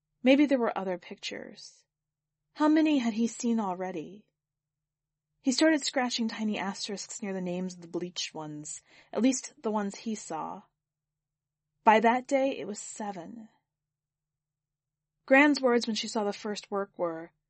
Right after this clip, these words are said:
"I could already feel it. Frustration, eh?" Akeem nodded. "Well, let it out."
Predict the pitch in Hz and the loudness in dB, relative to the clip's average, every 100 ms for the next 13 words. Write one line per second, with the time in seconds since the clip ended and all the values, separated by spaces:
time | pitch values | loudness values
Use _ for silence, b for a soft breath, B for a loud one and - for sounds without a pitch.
0 | _ _ - 247 294 247 226 220 196 170 | _ _ -6 0 2 4 4 2 -2 -4
1 | - 190 185 - - - _ _ 226 - | -6 -8 -6 -8 -14 -20 _ _ -10 -4
2 | 240 247 - - 196 233 - _ _ _ | -2 -4 -8 -12 -12 -12 -14 _ _ _
3 | _ _ _ 202 - 202 175 165 160 175 | _ _ _ -12 -6 -4 -4 -8 -10 -14
4 | - _ _ _ _ _ _ - 202 185 | -20 _ _ _ _ _ _ 2 4 4
5 | 175 _ _ - 226 247 185 151 - - | 0 _ _ -2 0 0 0 -4 -6 -16